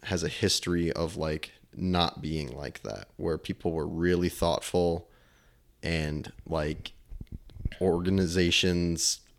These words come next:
organized protests, organized political movements, and all this sort of stuff, and that you can still do that today. It's just really tempting to grasp the low-hanging fruit of, like,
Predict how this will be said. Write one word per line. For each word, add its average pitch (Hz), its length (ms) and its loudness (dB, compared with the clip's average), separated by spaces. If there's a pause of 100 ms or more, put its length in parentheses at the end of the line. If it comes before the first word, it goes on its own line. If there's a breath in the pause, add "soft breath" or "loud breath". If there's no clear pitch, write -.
(120)
organized 90 720 4
protests, - 1040 2
organized 90 640 2
political 90 340 2
movements, 135 420 4
and 104 80 0
all 92 80 4
this 90 120 2
sort 90 140 0
of 90 60 -2
stuff, - 240 4
and 95 140 2
that 82 120 2
you 95 140 4
can 98 160 -2
still 95 400 2
do 87 240 0
that 90 240 0
today. 87 480 -4 (1600 soft breath)
It's 92 220 0
just - 340 2
really 85 280 4
tempting 78 600 -2
to 82 240 -4 (840)
grasp 82 320 0
the 92 80 2
low-hanging 82 580 2
fruit 80 480 -2
of, 80 220 -4
like, - 320 -6